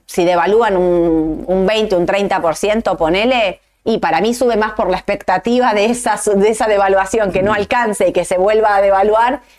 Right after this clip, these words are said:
Speaker 1: que por ese veinte, treinta por ciento.
Speaker 2: Mm.
Speaker 1: No sé si vos coincidís con
Speaker 2: Sí,
Speaker 1: eso.
Speaker 2: sí, sí, sí, sí.
Speaker 1: ¿Sí?
Speaker 2: De-, depende de lo que vos tengas en mente y
Speaker 1: Mm.
Speaker 2: cuándo va a ocurrir.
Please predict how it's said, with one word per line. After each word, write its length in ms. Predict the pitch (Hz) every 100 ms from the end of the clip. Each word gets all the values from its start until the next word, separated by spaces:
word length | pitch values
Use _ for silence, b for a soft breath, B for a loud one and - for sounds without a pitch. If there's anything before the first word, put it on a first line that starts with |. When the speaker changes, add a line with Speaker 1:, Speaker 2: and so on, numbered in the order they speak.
| -
Speaker 1:
que 100 | 196
por 140 | 180
ese 180 | 190 196
veinte, 300 | 190 190 185
treinta 300 | 175 175 170
por 160 | 160
ciento. 320 | 165 202 165 120
Speaker 2:
Mm. 160 | 98
Speaker 1:
No 60 | 101
sé 100 | 196
si 80 | 185
vos 140 | 160
coincidís 400 | 151 151 160 156
con 100 | -
Speaker 2:
Sí, 180 | 160 170
Speaker 1:
eso. 80 | 160
Speaker 2:
sí, 180 | 170 156
sí, 200 | 160 160
sí, 240 | 156 147
sí. 220 | 135 131 -
Speaker 1:
¿Sí? 300 | - 220 349
Speaker 2:
De-, 160 | 131
depende 360 | 123 143 143 226
de 20 |
lo 100 | 196
que 60 | 143
vos 180 | 175 180
tengas 300 | 185 170 147
en 100 | 160
mente 380 | 147 104 95 95 _ _
y 80 | -
Speaker 1:
Mm. 60 | 233
Speaker 2:
cuándo 380 | 214 202 135 120
va 60 | 117
a 20 |
ocurrir. 420 | 117 110 104 98